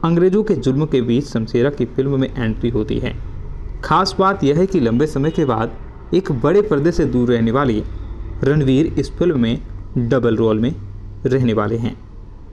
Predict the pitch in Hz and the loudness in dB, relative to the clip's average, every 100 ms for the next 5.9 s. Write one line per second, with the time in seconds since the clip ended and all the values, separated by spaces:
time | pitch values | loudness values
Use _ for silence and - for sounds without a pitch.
0 | - - - 131 156 185 233 233 220 143 | -16 -16 -2 2 4 6 4 4 2 2
1 | - 135 123 117 147 156 117 117 147 - | 0 2 2 4 2 2 0 2 0 0
2 | 120 117 123 151 147 185 - - - - | -2 0 2 2 0 -4 -12 -20 -20 -6
3 | - 139 - 170 196 226 151 113 113 110 | 0 0 2 0 2 0 2 0 0 0
4 | - 110 143 190 - - - - - - | 0 0 0 -4 -12 -20 -20 -20 -20 -20
5 | - - - - 139 123 110 113 | -20 -18 -8 -2 2 2 0 -4